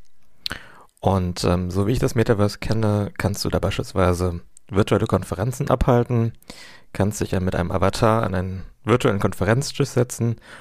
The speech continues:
und mit den anderen Avataren interagieren. Das Metaverse ist aber viel mehr als das und von daher würde ich mich freuen, wenn Fabian kurz, ähm, erklären kann, was das Metaverse für ihn ist.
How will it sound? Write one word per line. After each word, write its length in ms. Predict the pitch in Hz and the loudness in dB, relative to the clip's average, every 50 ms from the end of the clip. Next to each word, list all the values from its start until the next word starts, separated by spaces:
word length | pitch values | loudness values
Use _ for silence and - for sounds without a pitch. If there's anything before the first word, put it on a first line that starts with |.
| - - - - - - - | -20 -20 -20 -20 -16 -4 0
und 180 | - 104 107 | 2 2 2
mit 140 | 95 101 - | 2 2 0
den 100 | - 95 | -2 -2
anderen 240 | - 92 98 92 87 | 0 0 0 0 0
Avataren 560 | 85 82 95 - - - 92 82 85 87 87 | -2 -4 -4 -4 -2 -2 -2 0 0 -2 -4
interagieren. 760 | - 104 110 - - 90 95 95 92 90 92 95 90 87 87 - - - - - _ - - - - - - - - - - - - - - - - - - | -6 -6 -6 -4 -4 -4 -4 -4 -2 0 0 0 0 0 -4 -12 -18 -20 -20 -20 _ -20 -20 -20 -18 -18 -18 -18 -20 -20 -20 -20 -20 -20 -20 -20 -20 -12 -6
Das 140 | - 98 - | -4 -2 0
Metaverse 480 | - 98 120 - 135 107 104 107 - 104 | 2 2 4 4 4 4 2 2 0 -2
ist 60 | 98 | -2
aber 160 | - - 95 | -2 -2 -2
viel 160 | - - 92 | 0 0 0
mehr 260 | 87 90 92 101 113 117 | 2 2 4 4 4 4
als 220 | 120 120 - - | 2 0 0 2
das 340 | - 139 147 147 - - - | 2 2 2 2 -2 -6 -6
und 300 | - 101 92 92 90 95 | -4 -4 -4 -4 -4 -4
von 180 | - - 87 | -2 0 2
daher 420 | 87 92 90 87 107 104 104 104 104 - - - - - - - - - - - - - - - - - - - - | 2 4 4 4 4 4 4 2 -2 -6 -16 -18 -16 -16 -16 -18 -18 -20 -20 -20 -20 -20 -20 -20 -20 -20 -20 -14 -4
würde 260 | - 98 98 101 - | 0 2 4 4 4
ich 80 | 113 - | 2 0
mich 120 | 104 101 | -2 -4
freuen, 260 | - - 95 98 104 110 | -2 0 0 2 2 2
wenn 140 | 98 95 | 2 0
Fabian 580 | 92 - - 90 87 90 92 107 104 104 104 - | 0 -2 0 0 2 2 2 2 0 -2 -4 -4
kurz, 460 | - - 107 101 101 - - - - | 0 2 4 4 2 0 -4 -6 -2
ähm, 200 | 95 92 92 92 | -2 -2 0 -2
erklären 380 | 92 104 - - 127 117 110 123 | -4 -4 -2 0 2 2 2 2
kann, 460 | - - 110 104 98 98 101 - - - - - - - - | 2 2 2 2 2 0 -2 -6 -10 -12 -12 -12 -12 -12 -4
was 280 | 107 104 107 113 - | 0 0 0 0 0
das 160 | - 127 - | -2 -4 -4
Metaverse 500 | 98 95 - - 113 90 98 107 107 - | -4 -2 0 0 0 0 0 -2 -4 -4
für 140 | - - - | -4 -4 -4
ihn 240 | - - 117 113 104 | -2 -2 -2 -2 -4
ist. 360 | 95 90 87 - - - - | -6 -8 -10 -12 -16 -18 -20